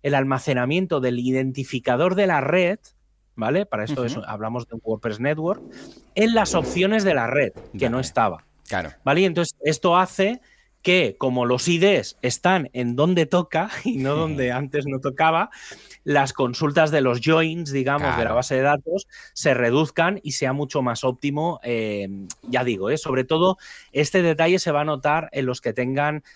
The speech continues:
Speaker 1: o sea, se va a notar tanto en el WordPress Multisite, que no se va a notar mucho, pero se va a notar sobre todo en los que tengan, eh, WordPress Network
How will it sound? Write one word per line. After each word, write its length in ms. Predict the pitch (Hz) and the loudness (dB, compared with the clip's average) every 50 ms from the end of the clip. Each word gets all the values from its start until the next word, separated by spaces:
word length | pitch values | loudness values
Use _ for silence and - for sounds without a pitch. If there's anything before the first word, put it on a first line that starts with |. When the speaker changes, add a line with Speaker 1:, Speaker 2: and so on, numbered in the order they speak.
| - - _ _ - - | -20 -20 _ _ -20 -14
Speaker 1:
o 80 | - 135 | -6 -2
sea, 100 | 151 170 | -2 0
se 140 | 143 180 175 | 2 4 4
va 80 | 190 | 4
a 20 | 202 | 4
notar 300 | 208 196 165 151 135 131 | 4 4 2 2 2 2
tanto 240 | 151 139 131 135 131 | 0 0 2 2 0
en 80 | 131 | 2
el 80 | 131 127 | 2 2
WordPress 340 | 139 165 175 175 196 180 170 | 2 0 0 0 0 -2 -2
Multisite, 560 | 170 151 135 135 123 - 147 160 196 220 - | -4 -4 -4 -6 -4 -2 0 0 0 -2 -4
que 140 | - 143 117 | -4 -2 -2
no 80 | 123 139 | -2 -2
se 140 | - 156 | -2 -2
va 80 | 139 131 | -2 -2
a 20 | |
notar 280 | 123 117 110 107 101 98 | -2 -2 -2 -2 -4 -4
mucho, 440 | 104 120 151 - - 214 240 269 - - - - - - - - | -2 -4 -4 -2 -2 -2 -2 -2 -4 -12 -20 -20 -20 -20 -8 -4
pero 160 | - 165 156 147 | 0 0 0 2
se 160 | - 160 139 | 2 2 2
va 80 | 156 | 4
a 20 | 170 | 4
notar 320 | 190 190 165 - 175 175 | 2 2 2 2 2 2
sobre 460 | - - - 170 147 135 131 123 120 | 0 -2 0 2 2 4 4 2 2
todo 360 | - 156 156 165 175 196 208 202 | 2 2 2 2 2 0 -2 -2
en 100 | 147 143 | -2 -2
los 140 | 131 127 - | -2 -2 -2
que 100 | - 120 | -4 -4
tengan, 440 | - - 131 143 147 151 156 147 127 - | -4 -4 -2 -2 -2 -2 -2 -4 -4 -4
eh, 160 | 127 123 117 | -2 -2 -2
WordPress 500 | 110 107 117 131 127 127 - 139 127 113 | -2 -2 -2 -2 -2 -4 -6 -10 -10 -8
Network 460 | 110 110 107 95 90 85 - _ _ | -6 -6 -6 -8 -10 -16 -20 _ _